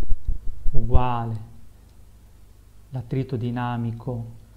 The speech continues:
per l'accelerazione di gravità, che quindi sostituendo è uguale a zero virgola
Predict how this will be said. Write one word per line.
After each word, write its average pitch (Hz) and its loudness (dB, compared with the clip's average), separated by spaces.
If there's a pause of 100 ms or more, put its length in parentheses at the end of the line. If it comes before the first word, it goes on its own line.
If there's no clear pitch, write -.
(280)
per 127 -4
l'accelerazione 123 -8
di 123 -8
gravità, 135 -8 (1500)
che 120 -12
quindi 127 -6
sostituendo 139 -8 (1200)
è 135 -12
uguale 123 -8 (360)
a 123 -14 (100)
zero 127 -8
virgola 120 -8